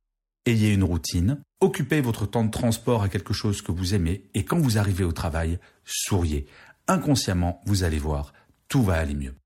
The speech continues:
Alors je sais bien qu'en ces temps de corona, vous êtes très nombreux à être en télétravail et à ne pas aller au bureau. Mais tous ces conseils s'appliquent également à distance. Et puis, quand vous retournerez au bureau, peut-être le vingt-deux juin, peut-être au mois de septembre,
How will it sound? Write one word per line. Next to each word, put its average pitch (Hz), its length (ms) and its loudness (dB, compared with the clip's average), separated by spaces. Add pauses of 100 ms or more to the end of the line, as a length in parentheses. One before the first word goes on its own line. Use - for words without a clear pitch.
(140)
Alors 160 160 2
je 156 140 2
sais - 160 -2
bien 214 160 4
qu'en - 120 -2
ces 107 200 0
temps 131 200 2
de 113 140 2
corona, 104 500 2
vous 101 200 2
êtes 90 120 -2
très - 220 0
nombreux 107 400 2
à 90 80 2
être - 240 -4
en 92 40 -4
télétravail 107 760 0
et 185 100 4
à 175 60 4
ne 131 80 2
pas 104 260 0
aller 85 140 0
au 82 80 -2
bureau. 78 320 -2 (420)
Mais 135 80 2
tous - 160 -6
ces - 140 0
conseils 127 380 0
s'appliquent - 540 -2
également 101 580 2 (140)
à 95 100 -2
distance. - 640 -6 (680)
Et - 80 -2
puis, - 320 -6 (200)
quand 196 140 2
vous 139 140 4
retournerez 101 380 0
au 101 120 4
bureau, 82 340 -2 (460)
peut-être 95 320 -2
le 92 80 0
vingt-deux 90 320 2
juin, 110 280 2
peut-être 95 380 -2
au - 40 2
mois 87 120 2
de 85 60 -4
septembre, 82 480 -6